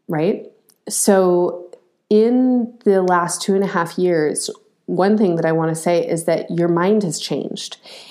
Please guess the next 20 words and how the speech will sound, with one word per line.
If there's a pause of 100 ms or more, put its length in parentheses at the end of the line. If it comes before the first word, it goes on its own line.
(120)
and
the
ways
that
you
think
about
yourself
and
your
place
in
the
world (400)
has
changed. (480)
And
particularly
the
meaning